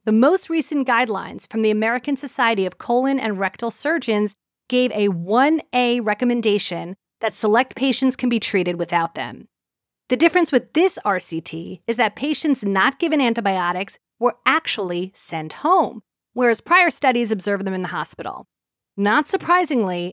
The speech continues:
non-antibiotic outpatient treatment was found to be non-inferior. Now, before we universally adopt this practice change, we will need a lot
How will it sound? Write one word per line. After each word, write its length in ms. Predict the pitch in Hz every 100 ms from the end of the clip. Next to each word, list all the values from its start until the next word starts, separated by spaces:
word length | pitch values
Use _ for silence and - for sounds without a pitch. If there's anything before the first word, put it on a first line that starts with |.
| -
non-antibiotic 1300 | 214 214 214 233 285 254 254 254 269 226 180 180 180 -
outpatient 500 | 196 196 240 254 247
treatment 440 | 233 180 185 -
was 200 | 202 -
found 280 | 185 175 -
to 80 | 202
be 340 | 190 185 185
non-inferior. 1120 | 190 170 160 160 175 165 - 175 147 104 73 - _ _ _ _ _ -
Now, 180 | 220 202
before 320 | 196 - 349
we 100 | 403
universally 760 | 294 247 311 339 339 - 320 294
adopt 300 | 214 208 247
this 140 | 254
practice 380 | - 175 - -
change, 420 | - 160 156 165 -
we 140 | 214
will 160 | 240 262
need 220 | 254 254 -
a 200 | 214 226
lot 600 | 226 214 226 214 190 -